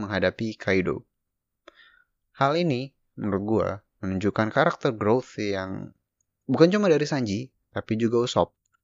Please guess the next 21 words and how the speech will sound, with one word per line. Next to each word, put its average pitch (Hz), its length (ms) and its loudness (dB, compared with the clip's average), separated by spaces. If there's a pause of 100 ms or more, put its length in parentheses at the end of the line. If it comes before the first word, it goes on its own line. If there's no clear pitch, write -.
(1200)
Jadi, 127 400 2
eh, 113 320 2
momen 175 320 4
Sanji 123 320 -2
dan 113 160 0
Usopp 120 400 -6
ini 156 480 -4 (1300)
kita 170 320 2
pernah 123 240 -2
lihat 113 400 0 (1300)
momen 131 300 -4
yang 135 100 -6
mirip 127 380 0
tapi - 260 -2
outputnya 135 560 2
beda 104 640 0 (400)
di 110 640 -6
arc - 480 2
Enies 92 320 -4
Lobby. 104 320 2 (1600)
Jadi, 127 560 0